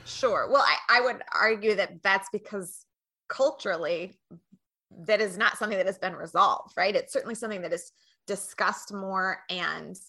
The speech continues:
um, documented more, and I think there's a larger awareness of, but I, I would say we have a long way to go before there is resolution as it relates to toxic masculinity or even just kind of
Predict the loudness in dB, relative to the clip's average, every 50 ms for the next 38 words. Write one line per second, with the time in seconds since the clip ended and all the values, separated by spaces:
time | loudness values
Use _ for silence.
0 | _ _ -4 -2 0 0 -2 -4 -8 -8 _ -4 -4 -4 -6 -6 -4 -4 -2 -2
1 | -2 -4 -6 -6 -2 2 2 4 4 4 4 2 0 0 -2 -2 -2 -2 -4 -6
2 | -10 -14 -18 -20 _ _ _ _ _ _ -6 -4 -4 -4 -2 0 0 0 0 0
3 | 0 0 0 0 -2 -2 -4 0 0 2 2 2 2 2 0 -4 -4 -4 -2 -2
4 | -2 -2 -4 -4 _ -2 0 0 -2 -4 -2 0 0 0 0 -2 2 4 4 4
5 | 4 2 0 -2 -2 -2 0 0 0 -2 -2 0 0 2 0 0 0 -2 -4 -4
6 | -4 -4 -2 2 2 4 4 4 2 0 -2 -4 -4 -4 -6 -6 -6 -4 -2 -2
7 | -2 -2 -2 -4 -4 -6 -10 _ _ _ _ _ _ _ _ _ _ _ _ _
8 | -6 -4 -2 -2 -2 -4 -4 -2 0 0 0 0 0 -2 -2 -2 -2 -4 -4 -4
9 | -6 -8 -10 -10 -10 -12 -12 -8 -6 -4 -4 -4 -4 -4 -4 -4 -4 -4 -6 -6
10 | -10 -14 -18 -12 -8 -8 -6 -6 -6 -8 -10 -12 _ _ _ _ _ _ _ _
11 | _ _ _ _ _ _ _ _ _ _ _ _ _ _ _ -4 -4 -4 -2 -2
12 | -2 -4 -4 -2 -4 -4 -4 -2 -2 -2 -2 0 2 2 0 2 0 0 0 0
13 | -2 -4 -6 -6 -8 -8 -10 -10 -8 -6 -6 -8